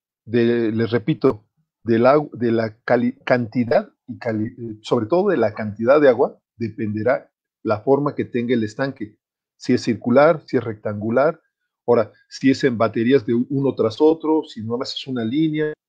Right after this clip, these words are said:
dependerá de todo eso. Pero lo primero es el flujo. Yo antes de diseñar una granja pregunto,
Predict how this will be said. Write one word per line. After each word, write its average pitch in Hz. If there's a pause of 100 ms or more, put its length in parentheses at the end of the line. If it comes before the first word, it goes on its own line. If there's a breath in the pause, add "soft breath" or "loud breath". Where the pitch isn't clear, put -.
(100)
dependerá 123
de 135
todo 135
eso. - (460)
Pero 117
lo 113
primero 117
es 156
el 107
flujo. 147 (300 soft breath)
Yo 147
antes 175
de 131
diseñar 117
una 123
granja 147
pregunto, 120